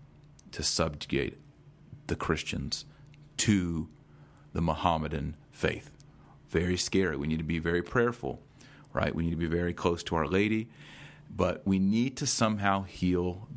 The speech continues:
this great schism. Coming up in two thousand seventeen will be the five hundred year anniversary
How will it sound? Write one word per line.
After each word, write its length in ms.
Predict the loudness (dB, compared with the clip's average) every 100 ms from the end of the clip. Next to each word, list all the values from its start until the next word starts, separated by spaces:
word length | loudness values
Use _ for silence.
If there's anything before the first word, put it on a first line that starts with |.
| -2
this 380 | 0 0 0 -4
great 400 | -4 0 0 0
schism. 400 | -2 -2 -2 -6
Coming 360 | -2 2 2 2
up 260 | 0 -2 -10 -16 -4
in 180 | -2
two 260 | -2 0 0
thousand 760 | 2 0 2 0 -2 -4 -4 -6
seventeen 800 | -4 -2 0 -2 -2 -4 -4 -6 -14 -20 -20 -20 -8
will 120 | -4 0
be 180 | 0
the 100 | 0
five 760 | -4 -4 4 6 6 0 -2 -6
hundred 640 | -8 0 2 4 2 0 -2
year 440 | 0 2 2 0 -2
anniversary 880 | -2 0 0 -2 -2 -2 -2 -2